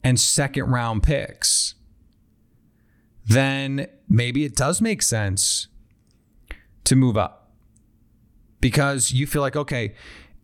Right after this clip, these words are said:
you, you give up those assets. And in the second, you have to feel confident that you can backfill that lost value. You're giving up two fourth round picks. Th-, those could be, you know, you have a,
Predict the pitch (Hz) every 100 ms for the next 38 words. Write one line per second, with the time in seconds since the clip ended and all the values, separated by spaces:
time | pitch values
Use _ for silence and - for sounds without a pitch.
0 | _ - 139 151 120 98 165 165 143 151
1 | 131 131 131 117 104 - - - - _
2 | _ _ _ _ _ _ _ _ _ _
3 | _ _ _ - _ - - - 135 131
4 | 123 - 202 143 120 127 180 180 - 151
5 | - 175 180 123 131 127 160 208 156 98
6 | 151 196 - - 156 139 139 135 135 135
7 | - - 127 131 98 131 185 240 240 135
8 | 196 - 156 131 123 180 151 - - -
9 | - - - - - 196 - 233 202 175
10 | 160 - 180 170 104 131 135 147 120